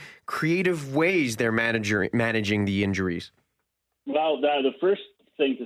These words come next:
Speaker 2: see how they're handling it is to tell you that they're seven and oh, right? So they've been handling it okay, but it's been amazing. It's, it's just an incredible run of injuries that they've had. They're, they're working on, uh, their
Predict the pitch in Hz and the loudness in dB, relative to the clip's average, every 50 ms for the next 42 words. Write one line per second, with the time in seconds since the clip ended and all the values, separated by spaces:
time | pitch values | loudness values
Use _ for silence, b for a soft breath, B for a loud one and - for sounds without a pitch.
0 | - - 139 131 123 113 123 127 123 120 113 107 123 127 120 120 113 104 104 104 | -4 0 0 0 0 0 0 0 0 0 0 0 0 0 0 0 0 0 2 2
1 | 110 113 104 - 107 - - 123 120 117 113 113 95 107 101 - - 135 123 107 | 2 2 0 -2 -6 -4 -2 0 2 2 2 2 2 0 -2 -2 0 0 0 0
2 | 107 101 95 95 113 127 123 107 92 87 101 123 135 - - - 107 107 107 110 | 0 -2 -4 -2 -2 0 0 0 0 0 -2 -2 -2 -4 -4 -2 0 0 0 0
3 | 104 104 123 127 123 120 113 110 107 107 107 110 104 104 98 - 123 120 131 135 | 0 -2 -2 -2 0 0 0 2 2 2 2 2 2 0 0 0 2 2 4 2
4 | 113 101 101 107 107 107 - - 135 123 113 113 117 120 135 147 123 120 107 95 | 2 2 0 0 -2 -4 -2 0 2 2 4 4 4 4 2 2 0 0 -4 -4
5 | 98 110 110 98 110 110 - - B B B B B B B 110 110 - - - | -4 -4 -4 -2 -4 -4 -6 -10 B B B B B B B -2 -2 -2 -4 -4
6 | - 135 135 - 117 113 104 98 - - - - 143 151 151 156 147 135 123 117 | -2 -2 0 2 2 2 0 0 -4 -8 -8 -2 -2 0 2 2 2 2 0 0
7 | 113 104 117 127 127 123 120 123 123 - 120 110 110 110 117 113 101 107 95 95 | 0 0 0 0 2 2 2 2 2 0 -2 0 0 0 0 2 2 0 -2 0
8 | - 104 - - 101 95 87 - 110 107 101 90 82 110 107 101 98 B B B | -2 -2 -2 -2 -2 -2 -2 -2 0 0 0 0 0 0 0 0 -2 B B B
9 | B B B - 110 110 117 123 127 - - 117 117 120 117 113 113 110 110 110 | B B B 0 0 2 2 2 0 0 -2 -2 0 0 0 0 0 0 0 0
10 | 110 107 107 110 107 101 110 107 | 0 0 0 0 0 0 0 -2